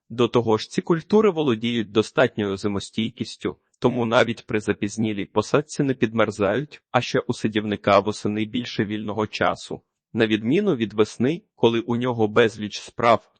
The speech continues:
до недоліків осінньої посадки можна віднести досить високі ціни на саджанці і необхідність їх зимового зберігання. Якщо у вас немає можливості посадити рослини відразу. Весняна посадка, як правило,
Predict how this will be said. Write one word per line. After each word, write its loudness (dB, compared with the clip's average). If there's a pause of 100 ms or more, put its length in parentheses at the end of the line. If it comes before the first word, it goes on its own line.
до 2
недоліків 0
осінньої -2
посадки 0
можна 0
віднести -2
досить -2
високі -2
ціни -6
на -6
саджанці -6
і -10
необхідність -4
їх -4
зимового -2
зберігання. -2 (300)
Якщо 0
у -2
вас 2
немає 0
можливості 0
посадити -2
рослини -2
відразу. -2 (120)
Весняна 2
посадка, 0
як 0
правило, 0